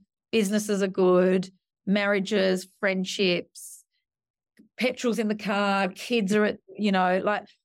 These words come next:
we are all running at this so hard.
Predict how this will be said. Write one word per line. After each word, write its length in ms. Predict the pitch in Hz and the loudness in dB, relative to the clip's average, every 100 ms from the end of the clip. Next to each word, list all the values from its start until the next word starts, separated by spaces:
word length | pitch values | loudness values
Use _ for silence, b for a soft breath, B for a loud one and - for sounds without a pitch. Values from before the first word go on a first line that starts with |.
| - | -6
we 240 | 254 277 | 0 2
are 200 | 277 262 - | 2 -2 -2
all 280 | 240 240 240 190 | 2 4 2 0
running 380 | 202 185 190 | -2 0 0
at 140 | 185 - | -2 -2
this 260 | 180 180 | -4 -4
so 260 | - 185 185 | -2 0 0
hard. 640 | - 170 160 180 294 277 | -2 -4 -2 0 -2 -4